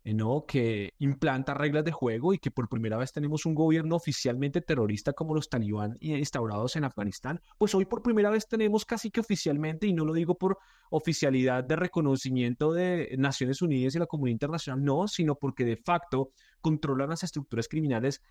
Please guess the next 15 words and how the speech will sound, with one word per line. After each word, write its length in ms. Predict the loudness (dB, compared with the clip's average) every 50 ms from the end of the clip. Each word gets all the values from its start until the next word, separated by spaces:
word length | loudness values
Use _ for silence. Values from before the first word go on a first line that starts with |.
| _ _ 2
el 160 | 4 6 6
orden 300 | 4 4 2 0 -2 -2
social. 500 | -2 -4 -4 0 2 0 0 0 -6 -12 _ _ _ _ _ _ 0
No 100 | 0 2
es 60 | 2
solamente 480 | 2 2 2 2 2 2 0 -2 0
una 120 | 0 2 2
lucha 340 | 4 2 0 0 0 0 0
de 80 | 0
criminales 500 | 0 0 2 2 2 2 0 0 -2 0
contra 240 | 0 0 0 0 -2
el 80 | -4 -4
Estado, 460 | -4 -2 -2 -2 -2 -2 -4 -6 -8 _ _ _ _
sino 420 | -10 -2 2 2 4 4 2 2 0
de 380 | 0 0 0 2 0 -2 -4